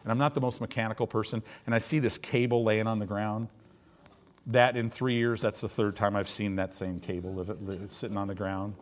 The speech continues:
So now I'm thinking, "Okay, how in the world do you shut this?" You know, I, I'm just not real mechanical. So, um, I just, you know, I learned when the guy came out and fixed it, he had to fix another bracket 'cause I just,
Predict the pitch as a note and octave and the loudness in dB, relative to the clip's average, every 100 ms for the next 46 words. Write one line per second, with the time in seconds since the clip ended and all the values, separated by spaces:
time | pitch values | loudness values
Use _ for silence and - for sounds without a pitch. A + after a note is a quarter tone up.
0 | - - - - D3+ D#3 F3 D#3 D#3 C3+ | -20 -20 -18 0 4 6 6 6 2 2
1 | B2+ B2 B2 F#2 - - - - D3+ F3 | -2 0 0 -2 -4 -18 -20 -6 -2 0
2 | D#3+ A#2+ A#2 A#2 G#2 F#2+ G2 F#2+ - - | 0 0 0 0 -2 -6 -6 -6 -6 -4
3 | F3 - F2+ D#2+ - - - - - _ | -4 -6 -10 -6 -6 -4 -6 -10 -20 _
4 | _ _ _ _ _ _ C#3+ C3+ A#2+ A#2 | _ _ _ _ _ _ 0 2 2 0
5 | A#2+ C3 B2 - B2 G2+ G#2 G2+ G2 - | 2 0 2 2 0 -2 0 0 -2 -4
6 | G2+ F#2 - E2+ - - G#2 G2+ G2 - | -4 -4 -4 -4 0 2 4 2 -2 -16
7 | - _ - G2+ F#2+ F#2 E2+ - - _ | -20 _ 0 2 2 -2 -8 -18 -20 _
8 | _ _ _ _ _ _ - - B2 B2 | _ _ _ _ _ _ -8 0 2 2
9 | - - - - _ A#2 A2 G#2+ G2+ F#2 | 0 0 -8 -20 _ -2 0 2 0 -6
10 | - _ _ _ _ - G#2+ A2+ B2+ F#3 | -16 _ _ _ _ -6 4 4 8 6
11 | D#3+ C3 A#2+ G#2+ B2 B2 - B2 A2+ G#2 | 8 4 2 4 6 6 2 2 4 2
12 | G2+ - D#3+ - - G#2+ G#2+ G2+ F#2 - | -2 0 0 0 -2 2 2 2 -2 -6
13 | A2+ - G2+ G2+ F#2+ E2+ G2+ G#2 G#2+ G#2 | 0 2 2 -2 -2 -4 -2 -2 -2 -4
14 | F#2 - F#2 G#2 G2+ F#2+ - | -8 -6 -2 0 0 -2 -4